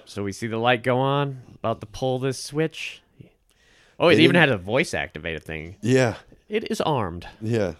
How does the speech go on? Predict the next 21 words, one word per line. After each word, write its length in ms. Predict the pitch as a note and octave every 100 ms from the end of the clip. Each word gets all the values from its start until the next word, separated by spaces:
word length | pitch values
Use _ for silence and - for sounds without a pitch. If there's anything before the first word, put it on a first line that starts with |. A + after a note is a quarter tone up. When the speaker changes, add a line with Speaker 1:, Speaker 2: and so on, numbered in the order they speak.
| -
Speaker 1:
I'm 80 | F#2+
not 120 | C#2+
sure 140 | - C#2
that's 200 | B1 -
a 40 |
thing. 180 | - -
Speaker 2:
They 120 | A#2+
didn't 220 | C3+ C3+ B2+
put 200 | C3+ B2
Speaker 1:
Whatever. 280 | A#2+ A2+
Speaker 2:
a, 100 | G#2 G#2+ - - _
they 100 | -
didn't 220 | A#2 A#2+ A#2
put 160 | A2+
a 260 | A2 G2+ G2+
sponge 400 | - - A#2 C3
in 100 | F2+
there. 180 | D#2+ D#2
Speaker 1:
No 140 | D#3+ E3
sponge? 520 | - F3+ G3+ G#3 -
Speaker 2:
Yeah, 280 | A2+ A#2